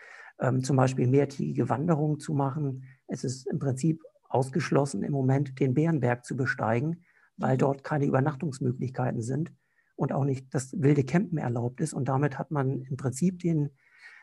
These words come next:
Speaker 1: Touristen jede Möglichkeit genommen, individuell auf dieser Insel irgendwas zu unternehmen.
Speaker 2: Auf der
Speaker 1: Das
Speaker 2: anderen
Speaker 1: Ganze
Speaker 2: Seite natürlich auch ein guter Schutz, ne? Also muss man ja auch ganz ehrlich sagen.
Speaker 1: Ja, klar, genau, ne? Das ist, äh, das Ganze ist nicht ganz unumstritten. Und, ähm, na klar, der Vorrang,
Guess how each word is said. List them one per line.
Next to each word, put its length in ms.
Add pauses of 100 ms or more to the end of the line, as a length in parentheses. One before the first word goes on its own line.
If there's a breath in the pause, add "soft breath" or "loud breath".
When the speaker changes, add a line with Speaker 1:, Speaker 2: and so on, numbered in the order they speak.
(160 loud breath)
Speaker 1:
Touristen 600
jede 220
Möglichkeit 560
genommen, 500 (160)
individuell 460
auf 120
dieser 240
Insel 440
irgendwas 600
zu 160
unternehmen. 600 (400)
Speaker 2:
Auf 120
der 100
Speaker 1:
Das 80
Speaker 2:
anderen 180
Speaker 1:
Ganze 180
Speaker 2:
Seite 120
natürlich 420
auch 180
ein 80
guter 280
Schutz, 480
ne? 100 (160)
Also 240
muss 220
man 120
ja 140
auch 140
ganz 180
ehrlich 300
sagen. 440 (140)
Speaker 1:
Ja, 140
klar, 260
genau, 320
ne? 220
Das 160
ist, 220 (100)
äh, 260
das 140
Ganze 240
ist 180 (100)
nicht 260
ganz 200
unumstritten. 800
Und, 340
ähm, 360
na 120
klar, 460
der 260
Vorrang, 560